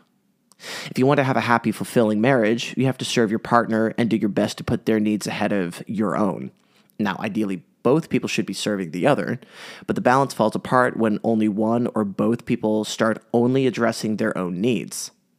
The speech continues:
Failure to understand the needs of your partner will inevitably kill the relationship. The same dynamic is in play for children,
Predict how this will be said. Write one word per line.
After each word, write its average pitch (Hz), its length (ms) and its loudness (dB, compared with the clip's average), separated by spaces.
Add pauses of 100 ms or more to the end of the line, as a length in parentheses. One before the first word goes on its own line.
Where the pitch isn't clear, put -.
(560)
Failure 139 320 6
to 135 100 -2
understand 131 640 2
the 113 60 2
needs 113 200 0
of - 100 -8
your 113 60 -4
partner 135 440 0
will 117 180 2
inevitably 113 580 0
kill - 280 -4
the 104 100 -4
relationship. 98 720 -4 (960)
The 117 80 -6
same 117 300 0
dynamic 110 400 -2
is 113 100 -4
in 113 60 -2
play 90 180 -6
for - 140 -14
children, 117 480 0